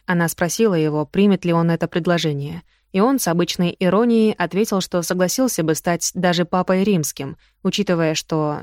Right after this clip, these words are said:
тот уже достаточно стар, а у самого Эттере в этом смысле весьма подходящее христианское воспитание.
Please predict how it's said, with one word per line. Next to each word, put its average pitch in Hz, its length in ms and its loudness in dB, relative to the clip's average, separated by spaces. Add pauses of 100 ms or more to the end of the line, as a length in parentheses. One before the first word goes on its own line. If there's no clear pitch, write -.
(120)
тот 214 240 0
уже 151 260 0
достаточно 170 600 -2
стар, 135 360 -4 (320)
а 170 100 2
у 165 60 2
самого 170 540 2
Эттере 190 480 0
в - 20 2
этом 175 240 0
смысле 160 600 -2
весьма 180 340 -2
подходящее 190 800 -2
христианское 156 800 -2
воспитание. 151 720 -8